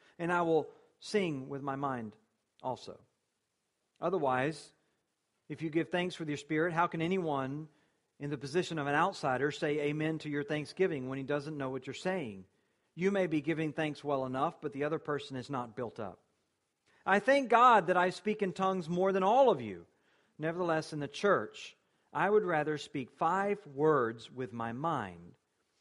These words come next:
in order to instruct others than ten thousand words in a tongue. Brothers,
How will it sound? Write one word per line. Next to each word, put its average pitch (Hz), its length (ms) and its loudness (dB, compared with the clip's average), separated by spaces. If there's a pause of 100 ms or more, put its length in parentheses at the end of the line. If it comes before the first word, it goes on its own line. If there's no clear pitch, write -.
(140)
in 147 140 -6
order 185 360 4
to 185 180 -2
instruct 160 460 -4
others 95 540 -6 (400)
than 131 160 -8
ten 131 240 -8
thousand 175 520 -2
words 110 420 -4 (680)
in 123 120 -12
a 113 60 -12
tongue. 95 360 -8 (800)
Brothers, 220 500 0